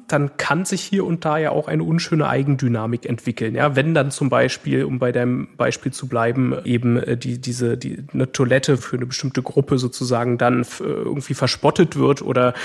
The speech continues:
oder sich da so, so eine Stimmung, ähm, in einem Unternehmen oder in welchem Kontext auch immer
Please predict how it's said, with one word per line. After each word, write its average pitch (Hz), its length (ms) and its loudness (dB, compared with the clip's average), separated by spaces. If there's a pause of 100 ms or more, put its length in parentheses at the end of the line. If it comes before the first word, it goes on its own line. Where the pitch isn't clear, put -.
(280)
oder 127 140 2
sich 131 200 -4
da 120 300 4
so, 135 180 -4
so 135 140 -2
eine 127 80 0
Stimmung, 175 760 4
ähm, 123 220 0
in 139 200 2
einem 120 280 2
Unternehmen 131 760 2
oder 123 260 0
in 120 100 0
welchem 127 240 -2
Kontext 135 400 -4
auch - 140 -4
immer 139 360 2